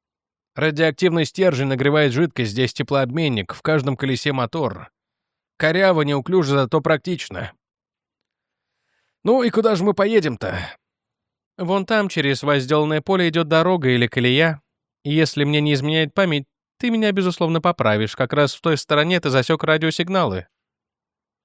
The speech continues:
Я игнорировал этот легкий выпад в целях эмансипации, тем более, что она была права, это вскоре подтвердила Ищейка. «Ну, тогда поехали», —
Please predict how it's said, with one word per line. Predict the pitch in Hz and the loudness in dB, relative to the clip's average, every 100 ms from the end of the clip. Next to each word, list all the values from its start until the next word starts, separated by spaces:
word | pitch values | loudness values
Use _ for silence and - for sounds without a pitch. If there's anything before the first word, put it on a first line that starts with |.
| _ _ _ _ _ _ _ - | _ _ _ _ _ _ _ -4
Я | 147 180 | 2 2
игнорировал | 175 160 151 165 196 156 117 123 | 2 0 0 2 2 2 2 0
этот | 147 139 135 | 0 -2 2
легкий | 160 143 - | 0 0 0
выпад | 131 165 165 - | 0 0 0 -4
в | - | -4
целях | - 156 147 131 | 0 2 2 0
эмансипации, | 147 147 131 156 101 90 - - 85 85 | -2 -2 -2 -2 -2 -2 -4 -12 -12 -4
тем | 143 143 | -2 0
более, | 156 151 | 2 2
что | 123 143 | 2 2
она | 151 151 | 2 4
была | 156 147 | 4 4
права, | 139 117 92 98 | 4 4 2 -2
это | 110 123 | -2 -4
вскоре | - 160 151 | -2 -2 0
подтвердила | 139 135 135 131 143 151 | 0 0 2 2 2 0
Ищейка. | - 101 95 - 78 - _ _ _ _ _ _ _ _ _ _ | 0 0 -2 -4 -8 -8 _ _ _ _ _ _ _ _ _ _
«Ну, | 117 180 240 | -4 -2 0
тогда | 165 110 110 | 0 0 2
поехали», — | - 120 113 101 - 85 82 - | 2 0 0 -2 -4 -6 -6 -8